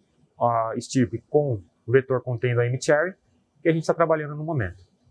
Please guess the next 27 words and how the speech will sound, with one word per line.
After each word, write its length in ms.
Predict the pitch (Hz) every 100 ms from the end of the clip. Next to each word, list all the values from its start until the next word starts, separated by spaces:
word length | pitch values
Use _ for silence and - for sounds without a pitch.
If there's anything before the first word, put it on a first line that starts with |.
| -
Bom, 240 | 135 92 113
esse 160 | 117
aqui 160 | 156 208
é 20 |
o 40 |
microscópio 640 | 202 196 160 151 143 143 143
de 60 |
fluorescência, 680 | 127 135 113 107 107 120 131
o 40 | 135
que 80 | 117
a 40 |
gente 200 | 120 107
utiliza. 560 | - 98 107 127 165 175 165 _ _
É 80 | -
um 40 | 113
microscópio 480 | 110 113 110 -
Zeiss 520 | 101 110 120 165 160 -
Imager 420 | 120 117 107 104
ponto 300 | 107 101 -
A 120 | 120
dois 500 | 113 101 117 139 - _ -
pra 120 | -
fazer 200 | 113 107
a 40 |
captura 400 | 104 104 - 110
das 160 | 107 101
imagens. 600 | 101 95 107 143 165 -